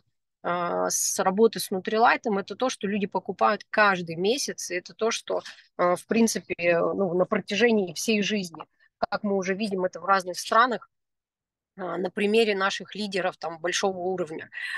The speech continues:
Вот. И, а, вот такой слайд вам сейчас вывела. А, глобальный рынок wellness, да, то есть это, в принципе, мировая тенденция. То, что сейчас направление вот после, там, благодаря ковиду, так скажем, да, то есть после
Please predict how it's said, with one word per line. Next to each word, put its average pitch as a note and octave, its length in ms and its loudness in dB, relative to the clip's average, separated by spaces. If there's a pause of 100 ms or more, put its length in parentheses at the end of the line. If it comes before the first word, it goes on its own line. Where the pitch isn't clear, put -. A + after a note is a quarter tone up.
Вот. F3+ 340 4
И, G#3+ 260 4 (160)
а, F#3+ 220 6
вот F#3 140 4
такой G#3+ 180 2
слайд C4+ 400 6
вам G#3 140 0
сейчас - 400 -2
вывела. G#3+ 480 0 (360)
А, G3 520 0 (200)
глобальный G#3+ 520 6
рынок A3 340 -2
wellness, F3 460 -4
да, A#3+ 140 2
то A#3+ 100 -6
есть - 160 -4
это, A3+ 160 -6
в - 80 -20
принципе, B3 400 -4
мировая G#3 580 4
тенденция. F#3+ 840 -4
То, A3+ 120 -4
что - 200 -8
сейчас - 520 0 (280)
направление G#3 760 0
вот F3 160 -8
после, G3+ 400 -2
там, E3 460 -2
благодаря F#3+ 540 2
ковиду, G3 480 -2
так E3 200 -8
скажем, F3+ 420 2
да, F#3 140 2
то G#3+ 100 -6
есть - 140 -8
после F#3 420 -4